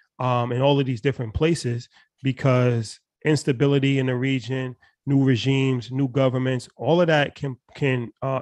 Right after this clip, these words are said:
affect your investments. So, like I said, that's just one reason why you should be informed of what's going on with international affairs. Even bigger than that, I mean, just to be educated, you live in the world, so you should know what's going on in the world,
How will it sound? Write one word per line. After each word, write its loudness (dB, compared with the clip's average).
affect 0
your 2
investments. -4
So, 2
like 4
I 4
said, 0
that's 2
just -4
one 2
reason -4
why -4
you -6
should -12
be -6
informed -4
of -4
what's -6
going -2
on -4
with -2
international -2
affairs. -2
Even 2
bigger 4
than 0
that, 2
I -6
mean, -6
just -6
to -10
be -8
educated, -2
you -4
live 2
in -4
the -8
world, -2
so -6
you -8
should -12
know 2
what's -2
going -2
on 0
in -4
the -6
world, -6